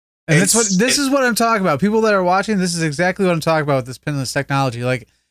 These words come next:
Speaker 1: it may seem, uh, just kind of, like, lackluster, like, it's not anything exciting in, compared to, like, accessories or new sculpt, but, like, it does wonders for the overall sculpt look. Like, it takes it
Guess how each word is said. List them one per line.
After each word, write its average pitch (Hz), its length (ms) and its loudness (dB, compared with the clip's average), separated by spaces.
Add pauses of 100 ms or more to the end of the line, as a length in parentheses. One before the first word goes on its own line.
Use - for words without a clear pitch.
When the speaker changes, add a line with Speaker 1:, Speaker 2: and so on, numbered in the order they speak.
(200)
Speaker 1:
it 160 100 2
may 190 200 2
seem, 180 560 0 (220)
uh, 131 240 0 (360)
just 139 200 -2
kind 165 180 -2
of, 131 80 -2
like, 131 180 -4 (140)
lackluster, 156 640 -2
like, 139 160 0
it's 123 160 -6
not 143 200 -2
anything 143 340 -2
exciting 135 640 -2
in, 139 220 -6
compared 123 300 -4
to, 127 120 -6
like, 123 140 -6
accessories 139 580 -2
or 127 80 0
new 135 180 0
sculpt, 147 460 -2
but, 127 160 -4
like, 135 220 -4 (400)
it 202 240 0 (120)
does 170 340 0
wonders 127 720 -2
for - 160 -6
the 147 180 -2
overall 147 540 0
sculpt 139 380 -4
look. 131 560 -4
Like, 131 340 -4 (720)
it 202 200 -2
takes 202 360 -2
it 175 180 -4